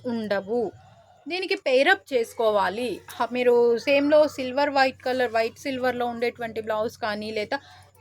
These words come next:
ఆ, దాంట్లో మిక్స్ అయిన ఇంకొక కలర్ కానీ మీరు బ్లౌజ్ సెట్ చేసుకోండి.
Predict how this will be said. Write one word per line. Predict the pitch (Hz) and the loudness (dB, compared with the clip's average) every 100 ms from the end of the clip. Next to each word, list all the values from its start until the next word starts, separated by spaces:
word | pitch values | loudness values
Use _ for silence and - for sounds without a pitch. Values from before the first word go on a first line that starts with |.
| - | -10
ఆ, | 285 277 269 262 | -4 0 2 2
దాంట్లో | 233 277 311 302 330 | 4 4 4 4 2
మిక్స్ | 302 - | 0 2
అయిన | 339 320 | 2 4
ఇంకొక | 349 294 330 339 | 2 0 0 -2
కలర్ | 339 277 269 277 | -2 -2 0 -2
కానీ | 302 311 523 | -2 0 2
మీరు | 539 339 | 2 0
బ్లౌజ్ | 277 262 269 403 - 494 - _ _ _ _ | 0 0 2 0 0 -2 -2 _ _ _ _
సెట్ | 370 - 330 | -6 0 2
చేసుకోండి. | 208 - 180 175 | 2 0 -8 -8